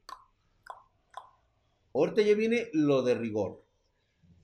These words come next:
Va a empezar a haber una escasez cabrona de hardware.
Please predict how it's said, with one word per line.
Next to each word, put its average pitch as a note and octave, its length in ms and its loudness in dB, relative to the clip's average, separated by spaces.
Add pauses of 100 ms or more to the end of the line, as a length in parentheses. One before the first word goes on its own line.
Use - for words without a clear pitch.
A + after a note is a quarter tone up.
(120)
Va F3+ 120 4
a G#3 40 2
empezar G3 680 0
a C3+ 60 -2
haber D#3+ 340 2
una D#3+ 480 -2
escasez C3 1300 -4
cabrona D3 920 -2 (420)
de A2+ 220 -4
hardware. F2 580 -4